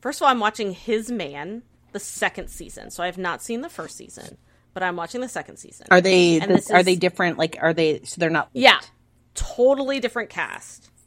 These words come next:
Speaker 1: So you don't have to watch the first season in, like, any way.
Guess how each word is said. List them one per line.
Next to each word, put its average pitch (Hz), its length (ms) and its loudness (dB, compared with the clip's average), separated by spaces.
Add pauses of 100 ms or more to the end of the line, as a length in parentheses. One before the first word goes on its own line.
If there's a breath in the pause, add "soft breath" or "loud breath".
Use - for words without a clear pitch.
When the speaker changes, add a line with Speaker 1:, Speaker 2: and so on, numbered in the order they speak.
Speaker 1:
So 196 460 2
you 185 160 -4
don't 208 140 -2
have 185 240 -2
to 190 80 -8
watch 160 380 -8
the 160 80 -16
first 156 260 -14
season 117 400 -18
in, 165 140 -10
like, 127 260 -14 (180)
any 156 240 -10
way. - 280 -18